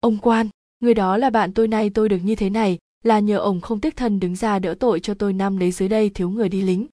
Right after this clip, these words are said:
quan trên lệnh cho tôi phải đi bắt bằng đủ số lính đó về mà khổ nỗi giờ trên giường đâu, phải như ngày xưa người chết nhan nhãn không chết vì đói, cũng chết vì bệnh tật lính lác, không thiếu nay,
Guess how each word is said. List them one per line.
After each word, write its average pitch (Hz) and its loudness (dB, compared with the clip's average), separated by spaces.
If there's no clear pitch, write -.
quan 247 4
trên 233 2
lệnh 196 0
cho 220 -2
tôi 202 0
phải 185 -2
đi 185 0
bắt 269 0
bằng 185 2
đủ 180 0
số 180 -2
lính 185 0
đó 196 0
về 233 2
mà 180 0
khổ 185 -2
nỗi 180 -2
giờ 214 2
trên 202 0
giường 196 0
đâu, 196 2
phải 190 2
như 190 -2
ngày 190 0
xưa 226 0
người 185 0
chết 269 -4
nhan 208 0
nhãn 196 -2
không 214 -2
chết 285 -2
vì 202 -4
đói, 165 -4
cũng 220 2
chết 320 2
vì 220 4
bệnh 175 0
tật 190 0
lính 185 0
lác, 302 0
không 220 0
thiếu 196 0
nay, 226 2